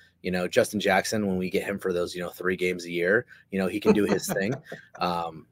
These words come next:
Speaker 1: you know, and he's great, you know, you know, for when he's out there, Justin Jackson, I have full confidence he could be a, a, a solid running back too. Um, but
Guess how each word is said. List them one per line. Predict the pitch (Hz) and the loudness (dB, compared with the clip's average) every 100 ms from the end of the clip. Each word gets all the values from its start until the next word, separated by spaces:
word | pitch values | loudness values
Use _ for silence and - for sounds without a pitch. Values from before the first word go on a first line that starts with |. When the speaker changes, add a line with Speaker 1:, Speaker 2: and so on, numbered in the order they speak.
| - | -4
Speaker 1:
you | 95 | -2
know, | 87 90 | -2 0
and | 107 | 4
he's | 147 | 6
great, | - 127 131 - | 10 10 10 6
you | - | -4
know, | 104 92 107 _ _ _ _ _ - | -2 -2 -4 _ _ _ _ _ -10
you | 98 | -6
know, | 87 90 | -4 -4
for | 98 95 _ - | -4 -4 _ -8
when | 98 101 | -2 0
he's | 98 131 | 2 6
out | 113 120 - | 8 8 10
there, | 135 139 160 - | 12 12 10 6
Justin | - 120 123 | 4 4 4
Jackson, | 101 104 - 123 | 6 6 4 2
I | |
have | 104 95 | 2 6
full | 147 | 4
confidence | - 120 101 92 | 4 0 0 -4
he | - | -4
could | 98 87 | -4 -2
be | 92 | -2
a, | 90 - | -2 -2
a, | 95 95 101 - | -4 0 0 0
a | 98 | -2
solid | - 143 113 92 82 87 - _ | 4 6 8 6 0 -6 -20 _
running | 101 98 | -4 -2
back | 92 87 | 0 -2
too. | - 104 78 76 - - - - | 0 -2 -2 -8 -16 -20 -16 -8
Um, | 85 85 80 | -6 -6 -8
but | 80 107 98 | 2 4 4